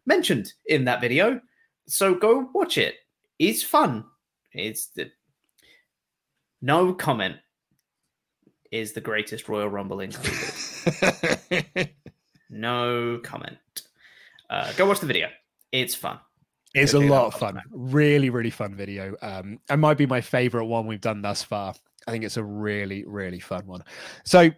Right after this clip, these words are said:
Speaker 1: is fun.
Speaker 2: go and watch that. Um,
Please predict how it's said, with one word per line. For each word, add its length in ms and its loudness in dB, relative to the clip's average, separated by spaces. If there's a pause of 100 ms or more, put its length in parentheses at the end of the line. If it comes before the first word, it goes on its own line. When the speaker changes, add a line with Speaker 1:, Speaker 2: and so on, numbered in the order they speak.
(400)
Speaker 1:
is 100 -12
fun. 180 -12 (560)
Speaker 2:
go 180 12
and 120 6
watch 200 4
that. 220 6 (220)
Um, 400 4